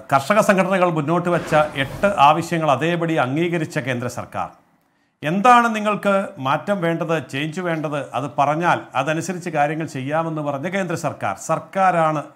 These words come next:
അതിനോട് എതിർപ്പുണ്ടെങ്കിൽ അത് പോട്ടെ, മാറ്റിവെക്കാം. സുപ്രീം കോടതി ഇടപെട്ടില്ലേ? സുപ്രീം കോടതി ഇടപെട്ടിട്ട് നിങ്ങൾക്ക് പറയാനുള്ളത് കേൾക്കാൻ വേണ്ടി നാലംഗ സമിതിയെ വെച്ചില്ലേ? അപ്പോൾ ആ സമിതിക്ക് കുറ്റം പറഞ്ഞ് അവിടെ നിന്ന് മാറി നിന്നില്ലേ? അതും കഴിഞ്ഞ്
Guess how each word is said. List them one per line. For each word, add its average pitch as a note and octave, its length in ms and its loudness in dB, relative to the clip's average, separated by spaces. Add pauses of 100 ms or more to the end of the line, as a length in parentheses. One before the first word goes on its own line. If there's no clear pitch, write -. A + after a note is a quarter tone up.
(180)
അതിനോട് D#3 360 -4
എതിർപ്പുണ്ടെങ്കിൽ C3+ 720 -6 (240)
അത് F3+ 160 2
പോട്ടെ, D#3+ 360 -2
മാറ്റിവെക്കാം. D3 520 -2 (680)
സുപ്രീം B3+ 340 2
കോടതി G#3 340 4
ഇടപെട്ടില്ലേ? B2 440 -2 (640)
സുപ്രീം A#3+ 360 0
കോടതി A3 340 2
ഇടപെട്ടിട്ട് F3+ 720 0
നിങ്ങൾക്ക് E3+ 280 -2
പറയാനുള്ളത് E3+ 600 2 (120)
കേൾക്കാൻ E3 420 0
വേണ്ടി C#3 400 -6 (180)
നാലംഗ E3 400 0
സമിതിയെ D#3 400 -4
വെച്ചില്ലേ? G#2 420 -12 (280)
അപ്പോൾ F3 220 0
ആ F3 80 6 (140)
സമിതിക്ക് G3+ 420 0
കുറ്റം E3+ 280 -4
പറഞ്ഞ് D3+ 220 -4
അവിടെ E3 180 -2
നിന്ന് E3+ 160 -2
മാറി C3+ 220 -4
നിന്നില്ലേ? G#2 420 -10 (680)
അതും A3 260 4
കഴിഞ്ഞ് G#3 420 0